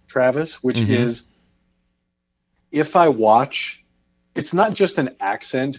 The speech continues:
Speaker 1: but it is an, it's an affectation. If I watch something with a specific affectation, I will have to spend the next, like,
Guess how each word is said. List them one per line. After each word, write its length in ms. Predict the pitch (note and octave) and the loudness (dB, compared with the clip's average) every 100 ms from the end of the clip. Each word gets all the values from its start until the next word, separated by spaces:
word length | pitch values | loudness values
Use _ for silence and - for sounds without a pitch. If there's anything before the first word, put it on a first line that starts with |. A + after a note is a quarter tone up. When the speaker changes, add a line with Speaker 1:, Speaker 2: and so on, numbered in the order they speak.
| A2 | -4
Speaker 1:
but 160 | A#2+ | -2
it 120 | A#2 | -2
is 140 | A#2 G#2+ | -2 -4
an, 240 | A#2 A2 - | -6 -8 -8
it's 180 | B2+ | -6
an 140 | A#2+ A#2 | -4 -6
affectation. 880 | B2+ C3+ - A#2 - A#2 A2 - C3+ | -4 -4 -4 -6 -6 -6 -6 -4 -6
If 160 | B2+ B2+ | -2 0
I 80 | |
watch 340 | A#2+ C3 D#3+ - | 2 4 2 0
something 280 | D#3+ D3 C#3 | -6 -2 0
with 160 | C3 | 2
a 80 | A#2+ | 0
specific 560 | A#2 B2+ - C3 B2+ - | -2 -4 -2 -2 -4 -2
affectation, 880 | G#2 A2 A#2+ - A#2+ A2 - C#3 D3+ _ _ _ _ | -2 -2 -4 -6 -8 -6 -4 -6 -8 _ _ _ _
I 100 | - | 2
will 100 | B2 | 4
have 180 | A#2 C3 | 4 0
to 80 | B2+ | -2
spend 320 | - C3 A#2+ | -6 -2 -2
the 60 | A2+ | -2
next, 420 | A2 A2 - - | -2 -4 -6 -4
like, 240 | A2+ G#2 | -2 -2